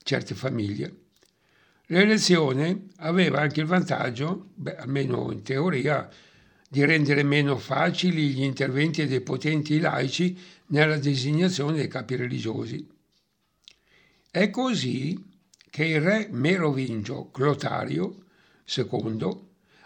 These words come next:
ammette l'indipendenza delle elezioni episcopali in un editto promulgato nel seicentoquattordici,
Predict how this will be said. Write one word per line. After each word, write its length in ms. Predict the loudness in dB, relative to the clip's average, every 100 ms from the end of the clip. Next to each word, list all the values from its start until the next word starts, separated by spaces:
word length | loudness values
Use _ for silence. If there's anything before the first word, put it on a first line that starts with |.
| -2
ammette 540 | 2 4 4 2 0
l'indipendenza 1000 | 0 2 0 2 4 4 4 0 0 0
delle 560 | 2 2 2 2 0 -2
elezioni 580 | 0 0 0 2 4 4
episcopali 880 | 0 -4 -4 -4 -2 -2 0 -2 -6 -18 _
in 180 | 2 4
un 160 | 4 4
editto 480 | 4 4 2 0
promulgato 760 | 0 0 2 2 2 -2 -2 0
nel 180 | 0 0
seicentoquattordici, 1600 | 0 -2 -2 -2 -2 -6 -6 -6 -4 -4 -6 -8 -8 -8 -8